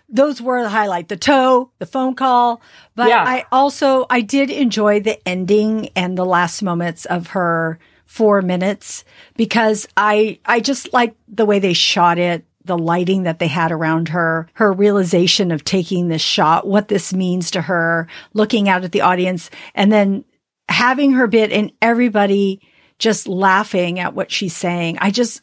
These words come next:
Speaker 1: I loved it so much. And I loved her, the end of it, because she talks about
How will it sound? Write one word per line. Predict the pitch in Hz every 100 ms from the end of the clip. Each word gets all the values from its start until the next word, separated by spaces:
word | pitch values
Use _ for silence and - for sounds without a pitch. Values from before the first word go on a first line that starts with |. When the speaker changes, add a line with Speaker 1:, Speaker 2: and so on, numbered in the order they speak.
| _
Speaker 1:
I | 226
loved | 220 214 226 226
it | 202
so | - - 226
much. | 226 208 -
And | 214
I | 208
loved | 214 240 247
her, | - 226 220 208 - _ -
the | 202 233 -
end | 226 240 247
of | 247
it, | 254 247
because | 208 - 208
she | -
talks | 208 - 220 233 220
about | 202 190 180 -